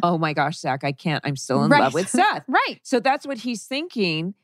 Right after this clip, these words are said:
Speaker 2: And basically,
Speaker 1: She, it
Speaker 2: he
Speaker 1: happened.
Speaker 2: Jedi mind tricked her, and
Speaker 1: <laughs>
Speaker 2: s-, his <laughs> voice was in her mind.
Speaker 1: Yes.
Speaker 2: <laughs>
Speaker 1: And so it happened. And this is, this is where I went, <gasps> "Oh,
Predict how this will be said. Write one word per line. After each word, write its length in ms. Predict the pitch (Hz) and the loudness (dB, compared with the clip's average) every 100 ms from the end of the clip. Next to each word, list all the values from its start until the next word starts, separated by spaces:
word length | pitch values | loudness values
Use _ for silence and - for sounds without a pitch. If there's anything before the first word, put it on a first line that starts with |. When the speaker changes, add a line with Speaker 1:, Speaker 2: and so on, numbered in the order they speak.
| _ | _
Speaker 2:
And 240 | 277 294 262 | 0 2 4
basically, 840 | 240 240 254 247 233 220 220 214 | 2 0 -2 0 0 2 2 0
Speaker 1:
She, 300 | - 202 180 | -2 -4 0
it 140 | 196 190 | -2 -2
Speaker 2:
he 40 | 175 202 226 | -2 2 4
Speaker 1:
happened. 100 | 190 | 4
Speaker 2:
Jedi 280 | 202 202 214 | 2 2 2
mind 280 | 262 320 | 2 2
tricked 260 | - 190 - | -2 -8 -6
her, 320 | 185 180 208 | -4 -2 -2
and 240 | - 180 180 | -4 -4 -4
Speaker 1:
<laughs> 420 | 175 480 - - | 2 0 0 -4
Speaker 2:
s-, 180 | - 240 | -4 0
his 300 | 202 196 190 | 2 2 2
<laughs> 40 | |
voice 760 | 196 226 240 208 226 220 214 - | 2 2 2 2 0 0 -2 -4
was 320 | 196 196 196 180 | -2 0 0 -2
in 140 | 165 | -2
her 140 | 175 | 2
mind. 300 | 214 262 185 | 2 2 2
Speaker 1:
Yes. 440 | 196 285 427 277 - 311 | 2 4 2 0 0 -2
Speaker 2:
<laughs> 100 | - | 0
Speaker 1:
And 160 | 220 | 0
so 140 | 269 240 | 2 0
it 100 | - | 0
happened. 440 | 214 285 - 220 | 0 0 0 -2
And 160 | 180 185 | 0 -2
this 160 | 208 | -4
is, 120 | 226 - | -8 -4
this 180 | 262 | -4
is 100 | 277 | -2
where 140 | 247 202 | 0 2
I 100 | 190 | 2
went, 180 | 180 - | -2 -4
<gasps> 40 | |
"Oh, 400 | 523 554 466 349 | -4 -4 -4 -10